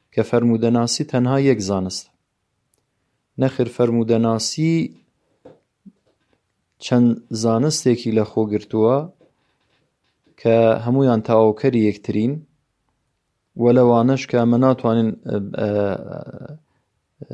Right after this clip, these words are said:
ئێستا باسی هەر هەمویان بکەین و هەر هەمویان شی بکەین و بەس بە کورتی لە سەرەتای ئەم زنجیرە وانەیە باسمان کرد. ئە، یەکێک لەو زانستانە کە ئەمە ئەو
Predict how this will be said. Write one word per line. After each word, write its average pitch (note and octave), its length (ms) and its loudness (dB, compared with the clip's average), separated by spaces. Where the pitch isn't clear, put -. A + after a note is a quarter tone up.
ئێستا A#2 380 0
باسی A2+ 440 0
هەر B2+ 100 -2
هەمویان A2+ 440 0
بکەین A2+ 360 -2
و A2 180 0
هەر A#2 140 -2
هەمویان A2 340 -2
شی A#2+ 120 -2
بکەین A#2 260 -4
و A#2 120 0
بەس B2+ 200 0
بە A#2+ 60 0
کورتی B2+ 520 -2
لە A2+ 120 2
سەرەتای B2 580 2
ئەم C3+ 120 0
زنجیرە A2+ 520 2
وانەیە A2 420 2
باسمان A2+ 600 0
کرد. D#3 320 0
ئە، A2 80 0
یەکێک B2+ 380 2
لەو A#2 120 4
زانستانە A2+ 640 0
کە A#2 80 -2
ئەمە A#2 320 0
ئەو D#3 160 4